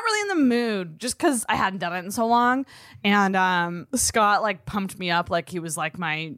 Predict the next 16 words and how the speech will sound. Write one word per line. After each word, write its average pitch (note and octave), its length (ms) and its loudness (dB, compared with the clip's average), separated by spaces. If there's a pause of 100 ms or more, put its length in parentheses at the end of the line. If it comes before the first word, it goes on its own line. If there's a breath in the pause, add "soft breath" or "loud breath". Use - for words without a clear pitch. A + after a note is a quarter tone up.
(240)
my F3 180 -4
coach. - 920 -8
Like, G#3 500 0 (400 loud breath)
he, C4 180 2
like, B3 340 0 (120)
shook B3 460 0
me A3+ 160 0
a G3 80 2
bit. E3 260 0
Like, G#3 160 0
literally A#3+ 500 2
was A#3+ 200 0
just G#3+ 140 -4
like, A3+ 140 -4
"Come D#4+ 120 2
on. F4 160 2